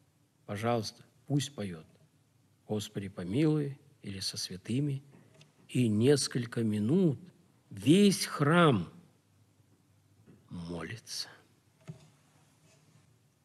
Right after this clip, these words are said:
Молится. Правда здорово? Другие вам скажут: "Это ужасно". Вы, наверное, все были свидетелями. Заходите в храм, что такое?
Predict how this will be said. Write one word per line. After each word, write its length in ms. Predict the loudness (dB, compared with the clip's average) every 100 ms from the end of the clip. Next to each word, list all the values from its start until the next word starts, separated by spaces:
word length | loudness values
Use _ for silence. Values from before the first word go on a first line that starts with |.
| _ _ _ _ _ _ _ _ _ _ _ _ _ _ _ _ _ _ _ _ _ _ _
Молится. 680 | -4 0 0 -4 -10 -12 -12 -18 _ _ _ _ _ _ _ _ _ _ _
Правда 260 | -4 -2 -2
здорово? 380 | -6 -10 -14 -20 _ _ _ _ _ _ _ _ _ _ _ _ _ _ _ _ _ _ _ _ -16
Другие 400 | -10 -4 0 2
вам 140 | 2
скажут: 340 | 0 -2 -4 -6
"Это 280 | -8 -6 -8
ужасно". 720 | -8 -8 -8 -6 -2 -4 -4 -14 -16 _ _ _ _ _ _ _ _ _ _ _ _ _ _ _ _ _ _ _ _ _ _ -8
Вы, 160 | -4
наверное, 240 | -2 0 0
все 380 | 2 6 8
были 180 | 6 4
свидетелями. 800 | 2 0 0 4 4 2 -6 -8
Заходите 420 | -8 -4 -4 -4
в 80 | -6
храм, 260 | -6 -6 -6
что 400 | -6 -6 -4 -4
такое? 680 | -4 -8 -4 -2 0 -2